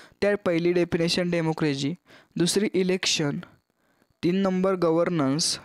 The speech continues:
चार नंबर गव्हर्नमेंट, पाच नंबरची कॉन्स्टिट्यूशन्स आणि स-, सहा नंबरची फंडामेंटल राईट्स. ह्या डेफिनेशन खूप वेळा रिपीट झालेल्या आहेत क्वेश्चन, अ, क्वेश्चन पेपरमध्ये. तुम्ही जर पाठीमागचे क्वेश्चन पेपर जर पाहिले,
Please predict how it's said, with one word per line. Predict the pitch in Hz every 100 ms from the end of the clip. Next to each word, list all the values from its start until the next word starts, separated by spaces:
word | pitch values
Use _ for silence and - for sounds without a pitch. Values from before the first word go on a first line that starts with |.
| -
चार | 156 160
नंबर | 175 180 185 190
गव्हर्नमेंट, | - 165 170 185 190 170 139 165 - - _ - - - _
पाच | 147 165 196
नंबरची | 185 156 139 135 - -
कॉन्स्टिट्यूशन्स | 160 165 190 190 151 - 113 147 - -
आणि | 151 147 170
स-, | - - - _ _ - - -
सहा | 180 180
नंबरची | 208 190 170 - - -
फंडामेंटल | 180 170 175 185 190 196 214 208
राईट्स. | 175 131 - - - _ _ _ _
ह्या | 175
डेफिनेशन | 180 185 196 185 180 196 - _ _ _ - 156
खूप | - 196 185
वेळा | 185 185
रिपीट | 170 170
झालेल्या | 160 160 147 143 117
आहेत | 151 -
क्वेश्चन, | 135 - 143 131 110 - -
अ, | -
क्वेश्चन | 123 123 143 143 151
पेपरमध्ये. | 135 123 127 131 135
तुम्ही | 139 139
जर | 143
पाठीमागचे | 143 139 147 139 -
क्वेश्चन | 143 147 143
पेपर | 156 143
जर | 143 143
पाहिले, | 151 143